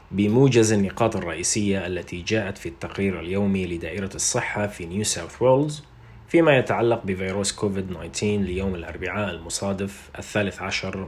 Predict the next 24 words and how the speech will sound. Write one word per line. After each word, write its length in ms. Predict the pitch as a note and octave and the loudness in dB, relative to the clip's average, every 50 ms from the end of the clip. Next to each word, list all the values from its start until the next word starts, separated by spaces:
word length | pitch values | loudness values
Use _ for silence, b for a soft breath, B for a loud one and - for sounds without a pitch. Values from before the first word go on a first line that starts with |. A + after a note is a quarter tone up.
| D2+ F#2 | -10 -12
من 160 | F2+ E2+ - | -14 -12 -8
تشرين 420 | F2 E2+ - - G2 G2+ G2+ F#2 | -6 -4 -4 -2 0 0 -2 -2
الأول 680 | E2+ E2+ E2 - A2 A2 G#2 G2+ G2+ G2+ G2+ G#2 G#2+ G#2+ B B B - - | -2 -6 -4 -2 0 0 2 2 2 0 0 -2 -4 -6 B B B -16 -16
أكتوبر 760 | F2+ - - - - - G#2+ G2+ G2 F#2 F#2+ F#2+ F#2+ F#2+ G2 G2+ B B B B B B B B - | -14 -14 -12 -12 -6 -2 0 0 0 0 -2 -4 -4 -4 -6 -8 B B B B B B B B -4
لسنة 360 | F2 - - G#2 G2 F#2 F#2+ - | -2 0 0 0 0 -2 -2 -6
ألفين 320 | - F#2 - - G2 F#2+ | -10 -10 -6 -4 -4 -4
وواحد 300 | F#2 F#2+ F#2 - - G2+ | -4 -4 -6 -6 -6 -8
وعشرين. 380 | F2+ F2 E2+ - - E2 - - - - - - - - - - _ - - - _ _ b b b b b b b b b b b - - | -6 -6 -6 -6 -6 -8 -12 -16 -18 -20 -20 -20 -20 -20 -20 -20 _ -20 -20 -20 _ _ b b b b b b b b b b b -18 -6
لقد 320 | - G#2+ A2+ - A#2 A2 G2+ | -4 -4 0 2 0 2 6
أعطي 400 | D3 D#3+ D3 - - C3+ A#2+ A2+ | 6 6 6 6 6 6 6 6
إلى 240 | - - B2 A2+ G2 | 6 4 2 2 2
الآن 380 | F#2 - G#2 G#2+ G#2+ G#2 G2 | 2 0 -2 0 0 2 2
ما 100 | F#2 F2+ | 0 0
يقارب 680 | F2+ F2 F2 - - - G#2+ G2 G2 G2+ G#2+ A2 G2+ G2 - - | -2 -4 -4 -4 -2 0 2 2 2 2 -2 -2 -6 -8 -10 -10
إحداعش 480 | F2+ F2+ F2+ A#2 A2 G2 A2 A2 - - | -10 -4 0 0 0 0 0 -2 -2 -4
فاصلة 580 | - - - - G2 F#2 - - - E2+ E2+ | -4 -6 -6 -4 -4 -2 -2 -4 -4 -6 -8
اثنين 460 | E2 - - G#2 A2 A2 A2 G#2+ G#2 F#2+ | -10 -8 -2 0 2 2 2 2 2 0
مليون 420 | F2 E2+ F2 F#2 G2 G2+ G2 F#2 | 0 -2 -2 -2 0 0 0 0
لقاح 460 | E2+ E2+ E2+ - - G#2 G#2 G2 - | -2 -6 -8 -6 -4 -2 -2 -2 -4
في 240 | - - F2 D#2 D#2 | -6 -8 -8 -8 -8
أنحاء 400 | F2 F2 - - - G2+ E2+ D#2+ | -10 -8 -8 -6 -4 -4 -6 -6
نيو 220 | E2 E2+ F#2 F#2+ | -8 -6 -6 -4
ساوث 400 | F2 - - F#2+ F#2+ - - - | -4 -4 -4 -4 -6 -8 -8 -10
Wales، 400 | - - - - - - - - | -10 -10 -10 -12 -14 -14 -18 -18